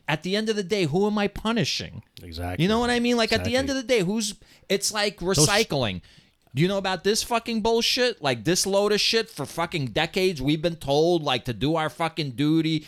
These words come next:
Speaker 1: that we need to recycle and do this. None of that shit matters, because at the end of the day, it's corporations.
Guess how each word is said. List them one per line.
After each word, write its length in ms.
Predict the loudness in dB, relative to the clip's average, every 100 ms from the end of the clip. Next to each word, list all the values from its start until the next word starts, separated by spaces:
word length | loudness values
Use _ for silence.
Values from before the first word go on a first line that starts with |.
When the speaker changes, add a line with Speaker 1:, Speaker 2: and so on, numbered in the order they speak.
| -10
Speaker 1:
that 160 | -10 -4
we 180 | -2 0
need 220 | 0 -2
to 80 | 0
recycle 640 | 0 0 2 2 0 -4
and 100 | -4
do 160 | 0 0
this. 220 | 2 0 -4 -12 _ _ -6
None 300 | -2 2 2
of 40 |
that 200 | 2 2
shit 200 | 2 0
matters, 440 | 0 0 2 2 2
because 260 | 0 0
at 160 | 0 0
the 160 | 0 0
end 160 | 0
of 60 | 0
the 80 | 0
day, 260 | 2 2 0
it's 160 | -4 -6
corporations. 1160 | -2 -2 0 2 2 2 0 -4 -4 -4 -4